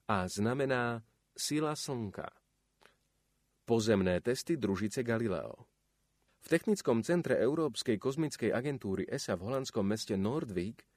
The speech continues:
sa nedávno uskutočnili pozemné testy prvej zo štyroch družíc Európskeho navigačného systému Galileo. Družica musela prejsť náročnými skúškami, pri ktorých sa reprodukujú podmienky počas štartu.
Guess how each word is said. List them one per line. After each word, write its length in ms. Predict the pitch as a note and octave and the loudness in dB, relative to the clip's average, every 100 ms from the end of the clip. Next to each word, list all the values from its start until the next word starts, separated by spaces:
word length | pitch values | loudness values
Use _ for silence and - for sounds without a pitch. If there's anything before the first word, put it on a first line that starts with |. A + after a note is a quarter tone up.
| _ _ | _ _
sa 240 | - - A2 | -2 4 6
nedávno 480 | D3 F#3 F#3 F#3 C3 | 6 4 4 2 0
uskutočnili 720 | B2+ - C#3 C3+ C3 B2 A#2 | -4 -2 -2 -2 0 2 2
pozemné 560 | A2+ G#2+ A2 G2 F#2 | 2 2 2 4 2
testy 320 | G#2+ B2 - B2 | 0 -2 -4 -6
prvej 480 | D3 D3+ E3 D#3 | -4 -2 0 0
zo 160 | C#3 B2+ | 0 -2
štyroch 320 | - A2+ F#2+ | 0 0 0
družíc 560 | E2 G#2+ A#2 C3 C3 - - _ _ - | 0 -4 -2 -2 -2 -8 -18 _ _ 0
Európskeho 800 | B2+ E3+ F3 E3 - E3 D#3+ D#3 | 2 2 0 -2 -4 -2 -2 0
navigačného 640 | A#2 A2+ G2 - F#2 E2+ | 0 2 2 2 -2 -4
systému 560 | E2 A#2+ - B2 A2+ A2 | -6 -10 -2 0 0 -2
Galileo. 560 | G#2 G#2 F2+ E2 - - _ _ _ _ _ _ _ _ _ _ _ _ _ _ | -2 -2 -2 -4 -8 -10 _ _ _ _ _ _ _ _ _ _ _ _ _ _
Družica 560 | - A2+ G2+ G#2+ G2+ E3 | 0 4 4 2 -2 0
musela 400 | F3+ F3 D#3+ D3 | 0 0 0 0
prejsť 400 | B2+ A2 A2+ A#2 | 2 2 2 0
náročnými 720 | G#2 A2+ B2 B2+ - A#2+ A#2 | 0 0 0 -2 -2 -2 -2
skúškami, 640 | G#2 - F#2+ F#2 A#2+ C#3+ D#3 | -4 -4 -4 -2 -4 -4 -2
pri 120 | A#2+ | -2
ktorých 400 | - B2 B2+ A#2+ | 0 0 0 -2
sa 160 | - F#2+ | -2 0
reprodukujú 640 | G#2+ - C#3+ C3+ C#3 C3 | 0 -2 -4 -4 -4 -2
podmienky 560 | A#2+ G#2 G#2+ A2 A2+ A2+ | 0 0 0 0 -2 -4
počas 320 | G2+ G2+ A#2+ | -6 -6 -8
štartu. 480 | - - A2 - | -8 -8 -10 -10